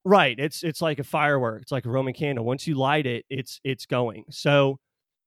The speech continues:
you know, what happens if, if this were to happen with a rocket that had solid rocket boosters on the side, where you sit there and you got your countdown and you're ready to go, and you light the engines, you light the boosters, and you go, "Oh, wait a minute, we need to stop." You know, does the gantry have enough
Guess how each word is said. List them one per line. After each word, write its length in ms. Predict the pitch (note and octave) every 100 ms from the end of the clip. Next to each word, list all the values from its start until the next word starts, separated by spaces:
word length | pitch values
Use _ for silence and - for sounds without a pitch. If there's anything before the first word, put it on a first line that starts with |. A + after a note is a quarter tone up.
| _
you 120 | D3 C#3+
know, 100 | C3
what 220 | E3 F3
happens 460 | F3 - E3+ D3
if, 260 | D3 C3+ -
if 140 | D3 -
this 200 | C#3+ -
were 80 | D3
to 60 | B2
happen 400 | B2+ C3+ C3+ B2+
with 180 | A#2+
a 60 | A#2+
rocket 440 | A#2 B2 - B2 B2+
that 120 | A#2+
had 420 | A2+ B2+ B2+ A2+
solid 360 | - B2+ A#2 A2
rocket 360 | A2+ C#3 C3
boosters 400 | C#3 A2 - A2+
on 120 | A2+
the 80 | G#2+
side, 420 | - A#2 G#2+ G#2+
where 200 | G#2+ A2+
you 160 | A2 A2+
sit 240 | - B2
there 180 | C3+ A#2+
and 100 | A#2
you 80 | A2+
got 140 | B2+
your 120 | A2+ A2+
countdown 640 | C3+ C#3+ B2+ B2 B2 A#2+
and 80 | A#2
you're 100 | A#2+
ready 160 | C3
to 80 | A#2+
go, 520 | C#3 C#3 C#3 C3 C3 -
and 160 | A#2
you 120 | A#2 A#2+
light 280 | C#3 C#3
the 140 | C#3 C3
engines, 360 | C3+ C3+ B2+
you 100 | B2+
light 220 | B2+ C3+ -
the 60 |
boosters, 640 | A#2+ C#3 D3+ - C3+ B2+ B2+
and 120 | B2
you 80 | A#2+
go, 260 | A#2+ A#2
"Oh, 400 | B2 G3+ F#3+ F3+
wait 200 | E3 F3+
a 40 | F3
minute, 320 | D#3+ D3+ C#3+
we 120 | C#3+
need 180 | D#3+ C#3+
to 60 | A#2+
stop." 380 | - E3+ C#3+ - _ _ _ _ _ _
You 80 | A#2+
know, 120 | A#2+
does 160 | A#2+ A2+
the 60 | B2
gantry 500 | A#2+ C3+ D3+ D#3 C3+
have 220 | C#3 C3+
enough 480 | C3 C3 B2 -